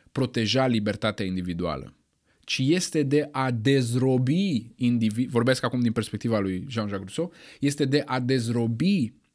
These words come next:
indivizii într-un fel mult mai profund, într-un fel mult mai, um, fundamental, și anume de, um, influențe și frici și emoții și stări mentale care te țin în,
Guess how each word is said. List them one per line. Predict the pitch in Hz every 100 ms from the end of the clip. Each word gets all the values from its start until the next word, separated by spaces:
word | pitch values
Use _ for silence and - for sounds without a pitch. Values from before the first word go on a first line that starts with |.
| _ _
indivizii | - 120 110 104 113 135 147 190 202 _ -
într-un | 147 156
fel | 156 196
mult | 185 190
mai | 208 202
profund, | - 147 127 - 120 135 185 127
într-un | 120 120 127
fel | 135 143
mult | 135 160
mai, | 170 156 139 120 - _ _ -
um, | 120 110 104 101 98 101 - _ _ _ _ -
fundamental, | - - 143 123 113 107 104 123 151 175 - -
și | -
anume | 127 135 156 151 151 - _ _ _ _ _
de, | 117 107 120 131 135 135 - _ _ _
um, | - 120 113 107 104 101 98 98 - - _ _ _ _ _ _
influențe | 131 131 - 135 156 170 160 147
și | - 127
frici | 120 - 147 156
și | - - 131 123
emoții | - 117 117 147 160 - 143
și | 131 - - 135 135
stări | 123 - - - 175 185 175 110
mentale | 131 127 113 107 139 143 135 127 101
care | - 123 120 113
te | 117 120
țin | - - 139 131 123 -
în, | 113 113 107 107